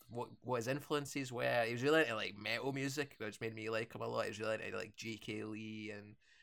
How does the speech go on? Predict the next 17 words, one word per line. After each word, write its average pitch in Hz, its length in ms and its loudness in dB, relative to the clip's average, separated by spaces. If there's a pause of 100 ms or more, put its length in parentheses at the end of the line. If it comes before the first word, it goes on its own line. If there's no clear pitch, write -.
(120)
Randy 113 300 2
Rhoads, 110 360 2
who 113 100 0
were 110 80 2
Ozzy 110 320 2
Osbourne's 113 520 -4 (500)
two, 117 380 4
uh, 110 360 6
guitarists 110 680 0
when 110 80 -6
he 107 60 -2
made 107 180 -4
solo 110 280 0
records 107 560 -4 (640)
in 117 140 -6
the 113 80 -2
eighties, 113 560 -4